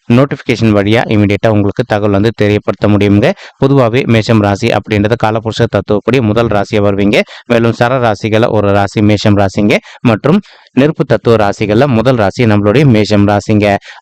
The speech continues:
அஸ்வினி நட்சத்திர நண்பர்கள் நான்கு பாதத்த நண்பர்களுமே நிரந்தரமா வந்து நம்மளுடைய மேஷம் ராசி கூட தான் பொருந்துவீங்க. இப்போ மேஷம் ராசியோட அதிபதி செவ்வாய் பகவான் மற்றும் அஸ்வினி நட்சத்திர நண்பர்கள் நான்கு பாதத்த நண்பர்களுமே அதிபதி வந்து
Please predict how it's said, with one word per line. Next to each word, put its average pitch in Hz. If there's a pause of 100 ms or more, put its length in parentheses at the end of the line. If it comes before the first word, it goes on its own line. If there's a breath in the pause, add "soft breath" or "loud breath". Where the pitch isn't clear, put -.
அஸ்வினி 151
நட்சத்திர 107
நண்பர்கள் 104 (200)
நான்கு 120
பாதத்த 107
நண்பர்களுமே 101
நிரந்தரமா 107
வந்து 107 (300 loud breath)
நம்மளுடைய 151
மேஷம் 120
ராசி 101
கூட 104
தான் 135
பொருந்துவீங்க. 104 (440 loud breath)
இப்போ - (140)
மேஷம் 135
ராசியோட 107
அதிபதி 104
செவ்வாய் 104
பகவான் 104 (100)
மற்றும் 123 (300 loud breath)
அஸ்வினி 160
நட்சத்திர 113
நண்பர்கள் 104 (180)
நான்கு 135
பாதத்த 110
நண்பர்களுமே 98 (140)
அதிபதி 104
வந்து 117